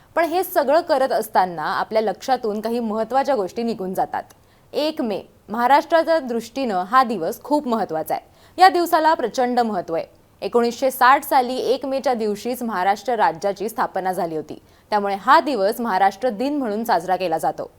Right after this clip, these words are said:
पण हा दिन कामगार दिन म्हणूनही साजरा केला जातो. भारतीय संविधानात कामगारांना काही विशेष हक्क देण्यात आलेत. ते काय आहेत, तेच आपण या व्हिडिओतनं समजून घेणार आहोत. नमस्कार, मी देवयानी आणि तुम्ही बघताय मुंबई तक.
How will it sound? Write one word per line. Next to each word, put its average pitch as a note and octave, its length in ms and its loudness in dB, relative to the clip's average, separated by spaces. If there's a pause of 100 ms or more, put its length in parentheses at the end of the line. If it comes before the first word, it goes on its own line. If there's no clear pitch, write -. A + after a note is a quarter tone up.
(300)
पण D4+ 100 -2
हा D4 300 4
दिन C4 300 -4
कामगार B3+ 520 2
दिन C4 220 -2
म्हणूनही A#3 440 -2
साजरा F#3 280 2
केला E3+ 220 -4
जातो. D3+ 300 -4 (520)
भारतीय E4 420 2
संविधानात A3+ 680 2 (100)
कामगारांना G3 720 2
काही G#3+ 240 -2
विशेष A3 420 -4
हक्क A#3 220 -2
देण्यात F3+ 380 -2
आलेत. D3 200 -2 (420)
ते C#4 60 0
काय D4+ 340 6
आहेत, B3+ 260 4 (180)
तेच B3+ 160 4
आपण A3 200 4
या A3 60 0
व्हिडिओतनं F#3 460 -2
समजून F3+ 380 -4
घेणार E3+ 260 -6
आहोत. C3 120 -6 (180)
नमस्कार, F#3+ 420 0
मी B3 100 -4
देवयानी B3 480 0
आणि F4 200 -4
तुम्ही A3+ 220 -4
बघताय E3+ 360 -4
मुंबई D3 280 -6
तक. - 160 -8